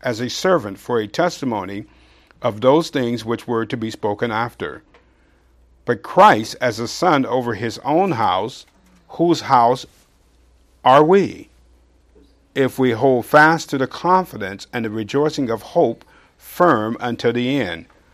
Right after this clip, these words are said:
Wherefore, as the Holy Spirit said, Today, if you hear his voice,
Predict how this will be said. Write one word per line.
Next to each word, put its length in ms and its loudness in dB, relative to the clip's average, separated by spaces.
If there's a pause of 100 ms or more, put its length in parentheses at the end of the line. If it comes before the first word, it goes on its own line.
(280)
Wherefore, 720 4
as 240 0
the 140 0
Holy 300 -2
Spirit 460 4
said, 360 -2 (300)
Today, 580 8 (1080)
if 180 0
you 160 4
hear 280 4
his 220 2
voice, 600 0